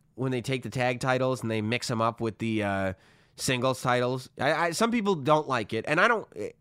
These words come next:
I get it if you don't like it. But, like, you know, I guess I just don't, I, I know you want the tag titles strengthened, and I totally get that.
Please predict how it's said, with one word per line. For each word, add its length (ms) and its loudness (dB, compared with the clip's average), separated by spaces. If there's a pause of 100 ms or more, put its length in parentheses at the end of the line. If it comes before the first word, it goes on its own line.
(180)
I 120 2
get 240 0
it 80 0
if 100 -6
you 100 0
don't 240 -2
like 280 -6
it. 160 -6 (1080)
But, 140 0
like, 460 0 (1040)
you 100 0
know, 220 0 (920)
I 120 0
guess 160 -2
I 100 0
just 180 -6
don't, 240 0
I, 400 -4
I 140 -2
know 120 0
you 140 0
want 180 2
the 60 -8
tag 280 -2
titles 280 0
strengthened, 520 -4
and 80 -2
I 80 0
totally 500 -2
get 240 -6
that. 160 -12